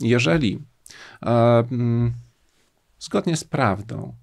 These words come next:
e, e, przypomnimy sobie, że ten czas, e, naszych wakacji, tego urlopu jest czasem wyjątkowym, bo bardzo ograniczonym. Em, te dni są wyczekane i te dni właśnie chcemy,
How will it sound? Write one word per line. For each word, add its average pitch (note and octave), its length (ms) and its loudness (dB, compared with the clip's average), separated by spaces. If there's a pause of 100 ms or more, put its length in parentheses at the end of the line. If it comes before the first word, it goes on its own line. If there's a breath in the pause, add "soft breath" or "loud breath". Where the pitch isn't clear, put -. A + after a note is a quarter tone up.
e, - 40 -10
e, A2 800 -2
przypomnimy E3+ 560 -2
sobie, G#2+ 340 -4
że A2 140 -6
ten G#2+ 260 -6
czas, A#2+ 520 -6
e, A2 300 -4
naszych A2 580 -6
wakacji, A#2 580 -2
tego A2+ 220 -6
urlopu G#2+ 880 -4
jest G#2+ 300 -6
czasem A2 560 -4
wyjątkowym, A2 960 -4
bo G#2+ 440 -8 (120)
bardzo A2 280 -4
ograniczonym. G#2 880 -6 (800 loud breath)
Em, G2 640 0 (140)
te G#2+ 120 -2
dni A#2 300 0
są F#2+ 380 -4
wyczekane G#2 840 -6 (220 loud breath)
i - 80 -10
te G#2 160 -2
dni B2+ 340 -2
właśnie G#2 720 -4
chcemy, - 720 -4